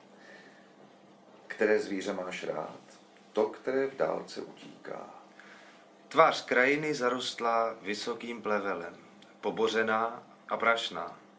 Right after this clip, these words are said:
Speaker 2: Není výsadou voronskou. Je tváří krajin, které si úzkostlivě střeží trpaslíci, vlkodlaci, mágové,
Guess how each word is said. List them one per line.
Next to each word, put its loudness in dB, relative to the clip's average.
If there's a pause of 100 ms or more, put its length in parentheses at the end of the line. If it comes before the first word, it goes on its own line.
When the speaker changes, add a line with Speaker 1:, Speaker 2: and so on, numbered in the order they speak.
(680)
Speaker 2:
Není 0
výsadou -6
voronskou. -10 (680)
Je 0
tváří 4
krajin, 2
které 0
si -8
úzkostlivě -4
střeží -8
trpaslíci, -8 (540)
vlkodlaci, -4 (340)
mágové, 2